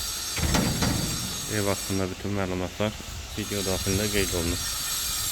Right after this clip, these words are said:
Kanalımıza abunə olmağı və videomu bəyənməyi unutmayın. Ev iki sot torpaq sahəsində inşa olunub, üç otaqdan ibarətdir. Yerdən yeddi daş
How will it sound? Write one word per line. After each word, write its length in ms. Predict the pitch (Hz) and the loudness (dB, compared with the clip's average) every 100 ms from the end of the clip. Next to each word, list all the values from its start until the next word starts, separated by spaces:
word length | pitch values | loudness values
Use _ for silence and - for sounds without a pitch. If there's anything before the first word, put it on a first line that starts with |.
| - | 0
Kanalımıza 560 | 107 104 101 101 107 107 | 2 2 2 0 0 0
abunə 240 | 101 101 | 0 0
olmağı 380 | 98 92 90 98 101 107 | 0 0 0 -2 -2 -4
və 100 | 98 | -2
videomu 380 | 98 95 95 92 | 0 0 0 0
bəyənməyi 400 | 92 92 95 95 | 0 0 0 -2
unutmayın. 480 | 87 - 78 78 - - - - - - - - - - - - - - 117 | -2 -2 -2 -2 -2 -2 -2 -2 -2 -2 -2 -2 -2 -4 -4 -4 -4 0 2
Ev 140 | 104 | 2
iki 160 | - - | 0 2
sot 240 | 110 95 | 2 2
torpaq 340 | 107 95 98 - | 0 0 0 -2
sahəsində 580 | 95 92 95 - 104 104 | 0 0 0 -2 0 0
inşa 240 | 98 - 104 | -2 -2 -2
olunub, 320 | 101 104 - - - - 104 | 0 0 0 -2 -2 -2 -2
üç 160 | - 95 | -2 0
otaqdan 420 | 90 - 90 90 | -2 -2 -2 -2
ibarətdir. 560 | 95 98 95 - 110 107 - - - - 98 | 0 -2 -2 -4 -6 -6 -8 -12 -10 -2 0
Yerdən 400 | 95 104 101 95 | 2 0 0 0
yeddi 300 | 95 101 98 | -2 -2 -2
daş 160 | 92 | -4